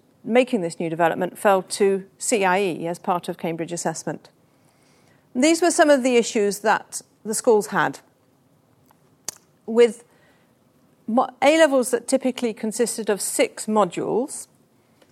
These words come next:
and at least two opportunities in each year of the A-level course to take modules, they'd developed what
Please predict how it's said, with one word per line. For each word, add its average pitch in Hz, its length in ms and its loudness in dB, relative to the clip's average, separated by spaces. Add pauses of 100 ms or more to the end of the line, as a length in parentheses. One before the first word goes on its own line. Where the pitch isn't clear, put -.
(200)
and 214 500 2
at - 180 4
least 254 320 -2
two 247 220 2
opportunities 220 720 -2
in 190 140 -2
each - 240 -8
year 185 540 2 (420)
of 202 200 0
the 202 100 0
A-level 196 380 2
course 180 480 -2
to - 140 -12
take - 380 -2
modules, 170 760 -6 (640)
they'd 254 220 4
developed 277 480 -2
what 233 240 0